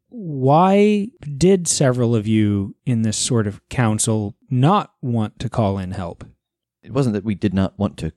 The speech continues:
Speaker 2: necessarily call in help. We didn't know that actual help existed. We've spent a very long time as a self-sufficient society,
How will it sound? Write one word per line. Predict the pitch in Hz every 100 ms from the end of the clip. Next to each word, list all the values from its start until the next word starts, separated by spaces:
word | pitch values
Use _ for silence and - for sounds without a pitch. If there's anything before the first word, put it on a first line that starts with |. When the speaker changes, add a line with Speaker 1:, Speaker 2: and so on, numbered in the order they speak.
| -
Speaker 2:
necessarily | 98 85 92 87 82
call | - 87
in | 78
help. | 85 95
We | 92
didn't | 85 85 -
know | 90 85
that | 82 -
actual | 98 - 95 78
help | 90 -
existed. | 98 80 98 - 90 76 -
We've | 117 98
spent | - 107
a | 98
very | 101 117 95
long | 92 90
time | - 107 110 92 82
as | 90 82
a |
self-sufficient | - 107 - - - - 92 90 -
society, | 87 110 120 82 73